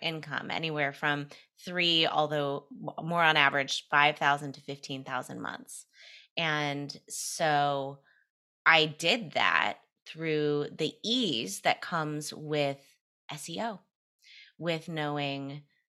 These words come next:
uh, that Google has your back. And so S E O is where I decided to plant my flag,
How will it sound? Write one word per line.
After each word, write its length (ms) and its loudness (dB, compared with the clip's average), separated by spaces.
uh, 440 0
that 240 -2
Google 360 -2
has 280 -2
your 80 -6
back. 400 0
And 180 -10
so 460 0
S 260 -2
E 140 -2
O 140 2
is 200 -4
where 120 0
I 100 2
decided 460 -4
to 60 -12
plant 300 -8
my 120 -6
flag, 480 0